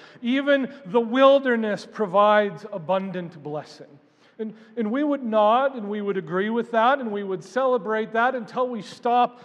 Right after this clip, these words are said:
and think and remember that's not how it always goes.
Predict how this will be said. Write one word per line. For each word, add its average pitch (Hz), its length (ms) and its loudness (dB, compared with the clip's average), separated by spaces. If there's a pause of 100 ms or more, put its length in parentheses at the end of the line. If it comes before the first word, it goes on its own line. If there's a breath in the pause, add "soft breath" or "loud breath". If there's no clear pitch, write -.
(120)
and 190 220 -6
think 254 480 -2 (480 soft breath)
and 233 120 -4
remember 240 460 -2
that's 262 240 0
not 302 240 4
how 233 320 4
it 254 60 4
always 254 420 4
goes. 254 640 4